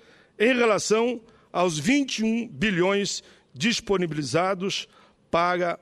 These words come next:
o biênio dois mil e treze, dois mil e quatorze. Também foi assinado uma portaria que permite repassar ao programa de reforma agrária do governo, que eu falei tanto aqui da reforma agrária antes,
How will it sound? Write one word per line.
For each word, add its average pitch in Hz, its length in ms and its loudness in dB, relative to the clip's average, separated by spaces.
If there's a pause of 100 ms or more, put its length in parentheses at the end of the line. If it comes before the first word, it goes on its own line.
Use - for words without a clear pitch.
o 156 80 -4
biênio 175 520 -2
dois 143 240 -6
mil 151 140 -2
e 143 80 -4
treze, 151 340 -4
dois 143 100 -4
mil 143 100 -4
e 139 40 -8
quatorze. - 600 -14 (540)
Também 233 400 2
foi 208 220 2
assinado 160 840 -2
uma 202 240 0
portaria 202 760 0 (480)
que 240 120 0
permite 226 520 2
repassar 214 720 2
ao 202 120 0
programa 190 500 0
de 165 80 0
reforma 190 440 0
agrária 175 560 0 (340)
do 180 160 0
governo, 185 400 2
que 170 80 -6
eu 156 40 -2
falei 165 280 -2
tanto 208 320 0
aqui 160 160 -6
da 165 80 -4
reforma 151 360 -4
agrária 147 300 -4
antes, 214 300 -4